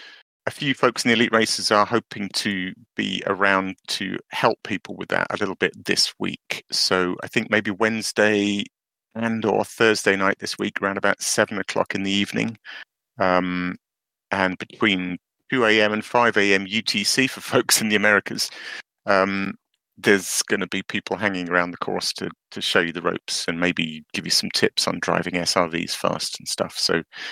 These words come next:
yeah, they're really trying to, um, to make this sort of, uh, these sort of live in-game events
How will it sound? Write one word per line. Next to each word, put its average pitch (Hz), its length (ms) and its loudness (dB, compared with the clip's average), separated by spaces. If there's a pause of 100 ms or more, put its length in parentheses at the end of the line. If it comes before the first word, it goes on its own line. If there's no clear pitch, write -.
(240)
yeah, 87 160 2 (120)
they're 107 120 4
really 120 220 4
trying 104 300 0
to, 92 340 -4
um, 85 180 -4 (840)
to 95 220 -8
make 90 220 -2
this 92 180 -2
sort 90 220 4
of, 82 300 -4 (460)
uh, 85 240 -6
these 87 200 -4
sort - 160 0
of 80 100 -2
live 85 300 2
in-game 85 360 -2
events - 400 -4